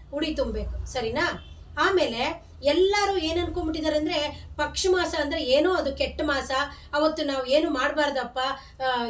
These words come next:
ಒಳ್ಳೆ ಕೆಲ್ಸ ಮಾಡ್ಬಾರ್ದು, ಹಾಗೆ ಹೀಗೆ ಏನೇನೋ ತಪ್ಪು ಕಲ್ಪನೆ ಇರುತ್ತೆ. ಯಾರು ದಯವಿಟ್ಟು ಆ ಥರ ತಿಳ್ಕೊಬಾರ್ದು. ಪಕ್ಷ ಮಾಸ ಅಂದ್ರೆ ಏನ್ ಗೊತ್ತಾ? ಪಿತೃದೇವತೆಗಳ ಪೂಜೆ. ಅವತ್ತೇನಾರ ನೀವು ಪಿತೃದೇವತೆಗಳ ಪೂಜೆ ಮಾಡ್ಬಿಟ್ರೆ, ಅವರ ಅಂತರ್ಯಾಮಿಯಾಗಿರೋ ಭಗವಂತನ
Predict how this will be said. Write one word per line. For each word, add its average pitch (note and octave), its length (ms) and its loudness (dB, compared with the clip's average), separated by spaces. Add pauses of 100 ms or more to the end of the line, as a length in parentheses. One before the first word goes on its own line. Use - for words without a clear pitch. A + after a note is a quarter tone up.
ಒಳ್ಳೆ C#4 280 4
ಕೆಲ್ಸ D4 300 -2
ಮಾಡ್ಬಾರ್ದು, C4 560 -2
ಹಾಗೆ C#4 360 0
ಹೀಗೆ C#4 140 0
ಏನೇನೋ F#4 300 2
ತಪ್ಪು D4 320 -6
ಕಲ್ಪನೆ C4+ 420 -4
ಇರುತ್ತೆ. C4 580 -6 (220)
ಯಾರು C4+ 340 0
ದಯವಿಟ್ಟು C4 340 -2
ಆ C4 60 2
ಥರ C4+ 200 -2
ತಿಳ್ಕೊಬಾರ್ದು. C#4+ 840 -2 (160)
ಪಕ್ಷ C4 340 -2
ಮಾಸ F4 280 2
ಅಂದ್ರೆ C#4+ 220 0
ಏನ್ D4+ 180 2
ಗೊತ್ತಾ? C#4 600 0 (340)
ಪಿತೃದೇವತೆಗಳ F4+ 720 0 (120)
ಪೂಜೆ. D4+ 260 0 (480)
ಅವತ್ತೇನಾರ C#4+ 800 2
ನೀವು D4+ 280 -2
ಪಿತೃದೇವತೆಗಳ D4+ 640 0
ಪೂಜೆ C#4 380 0
ಮಾಡ್ಬಿಟ್ರೆ, C#4+ 680 -2 (500)
ಅವರ C4+ 300 2
ಅಂತರ್ಯಾಮಿಯಾಗಿರೋ E4+ 1040 0
ಭಗವಂತನ F4+ 540 2